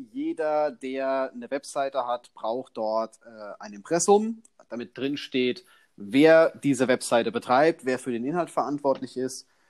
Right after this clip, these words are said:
ähm, und braucht dafür, äh, auch eine Datenschutzerklärung, damit man nachlesen kann, wenn ich auf die Seite gehe, was für Daten werden überhaupt überho-, erhoben, in welche Richtung werde ich getrackt und, äh, an wen wird's übermittelt und wie wird's verarbeitet und wie lange wird's gespeichert.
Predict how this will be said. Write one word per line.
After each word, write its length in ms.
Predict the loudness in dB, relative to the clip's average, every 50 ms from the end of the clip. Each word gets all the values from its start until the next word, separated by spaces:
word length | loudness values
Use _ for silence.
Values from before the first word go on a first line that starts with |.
| _ _ _
ähm, 460 | -4 -4 -2 -2 -2 -2 -2 -4 -6 -6 _
und 360 | -2 -2 -2 -2 -4 -6 -12
braucht 440 | -6 -2 0 2 2 0 -2 -2 -4
dafür, 1120 | -4 -4 -4 -6 -4 -2 0 0 0 0 0 -2 -2 -4 -4 -4 -2 -2 -2 -4 -4 -6 -4
äh, 40 | -2
auch 200 | -2 -2 -2 -2
eine 120 | -6 2
Datenschutzerklärung, 1040 | 6 6 6 6 4 2 0 0 2 2 0 0 2 4 6 8 8 8 6 6 2
damit 200 | 0 -2 -2 -4
man 100 | -4 -2
nachlesen 540 | 0 0 0 0 0 -2 -2 -4 -2 -4 -8
kann, 300 | -2 -2 -2 -2 -2 -2
wenn 140 | -2 -2 -4
ich 160 | -4 -4 -6
auf 120 | -6 -6
die 100 | -6 -8
Seite 360 | -4 -4 -2 -2 -2 -4 -6 -10
gehe, 380 | -10 -8 -6 -4 -4 -4 -2 -2
was 180 | -2 -2 -2 -4
für 120 | -8 -2
Daten 420 | 2 6 6 6 6 4 -2 -4
werden 200 | -4 -4 -4 -6 -6
überhaupt 280 | -4 -4 -4 -2 -2
überho-, 440 | -2 0 2 4 6 6 6 4 2
erhoben, 500 | -2 0 4 6 4 4 4 2 -4 -4
in 160 | -4 -2 -2
welche 280 | 0 -2 -2 -2 -4 -6
Richtung 320 | -6 -6 -6 -6 -2 0
werde 180 | 0 0 -2 -6
ich 100 | -12 -14
getrackt 440 | -14 -8 0 2 2 2 0 -4 -12
und, 320 | -14 -14 -14 -14 _ -4
äh, 380 | -2 0 0 0 0 0 0 0
an 240 | -2 -2 -2 -2 0
wen 200 | 0 -2 0 -2
wird's 160 | -4 -6 -6
übermittelt 480 | -8 -2 4 4 6 8 8 6 6 6
und 160 | 2 -4 -8
wie 100 | -8 -8
wird's 180 | -8 -10 -4 -4
verarbeitet 580 | -2 0 0 0 0 2 2 0 0 -2 -4
und 120 | -6 -8 -6
wie 60 | -6
lange 200 | -6 -6 -6 -8
wird's 160 | -10 -10 -10
gespeichert. 640 | -12 -4 2 4 4 6 6 6 4 4 2 2